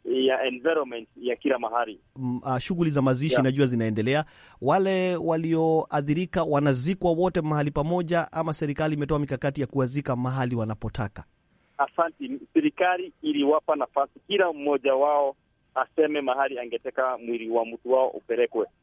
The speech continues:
Speaker 1: Hakuna wanazikwa kwa pamoja. Nyakenyi wa watu wanazikwa kila mtu kwake. Kuna wengine kwa sasa wanasafirishwa kuelekea Kakamega,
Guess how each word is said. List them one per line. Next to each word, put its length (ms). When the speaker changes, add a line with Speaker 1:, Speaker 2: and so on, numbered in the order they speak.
Speaker 1:
Hakuna 380
wanazikwa 520
kwa 140
pamoja. 480
Nyakenyi 440
wa 80
watu 200
wanazikwa 360
kila 200
mtu 220
kwake. 420
Kuna 200
wengine 480
kwa 180
sasa 240
wanasafirishwa 680
kuelekea 400
Kakamega, 640